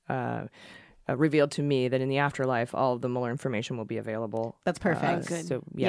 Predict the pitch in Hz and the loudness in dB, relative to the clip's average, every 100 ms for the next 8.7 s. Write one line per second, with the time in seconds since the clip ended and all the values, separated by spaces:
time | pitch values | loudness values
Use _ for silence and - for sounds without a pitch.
0 | 165 143 147 117 165 160 156 139 123 120 | 4 4 0 2 2 4 4 6 4 2
1 | 117 - 113 160 175 165 175 185 175 147 | 2 2 2 4 2 4 2 2 2 2
2 | 143 147 143 185 180 - 185 175 175 170 | 2 2 2 4 2 4 4 4 2 2
3 | - 170 165 160 160 165 - 180 175 - | 0 0 0 -2 -4 -6 0 2 4 0
4 | - 269 247 - 294 180 170 156 131 - | -4 -4 -4 -4 4 8 8 8 4 4
5 | 156 - 180 170 180 170 92 - - 196 | 2 4 6 6 6 2 2 0 4 4
6 | 175 147 233 233 - 190 165 170 156 - | 2 2 4 4 4 2 4 0 -2 -8
7 | - - 165 156 85 - 269 359 494 480 | -8 2 4 6 2 -2 4 8 8 6
8 | 440 208 180 190 302 427 | 0 -2 -4 0 2 0